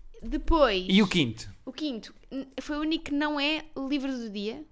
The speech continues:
Speaker 2: Ah, soltaste a franga e compraste um
Speaker 1: Mas
Speaker 2: que não
Speaker 1: estava
Speaker 2: era.
Speaker 1: um pouquinho mais ba-, tá, na feira está um pouquinho mais barato, que se chama As Primas.
Speaker 2: Ah, aqueles youtubers.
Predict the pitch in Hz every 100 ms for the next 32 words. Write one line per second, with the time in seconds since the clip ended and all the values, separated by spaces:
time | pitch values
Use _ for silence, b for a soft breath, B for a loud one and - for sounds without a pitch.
0 | - - 190 185 - - 131 135 - 127
1 | 143 139 143 - 143 131 135 - 247 254
2 | 262 - 285 285 277 262 247 226 233 226
3 | 214 220 233 220 220 202 208 208 208 196
4 | 196 214 - - - - 285 247 208 180
5 | - _ _ _ _ - B B _ _
6 | _ _ 285 - 262 220 247 - 143 147
7 | 147 139 120 131 151 135 120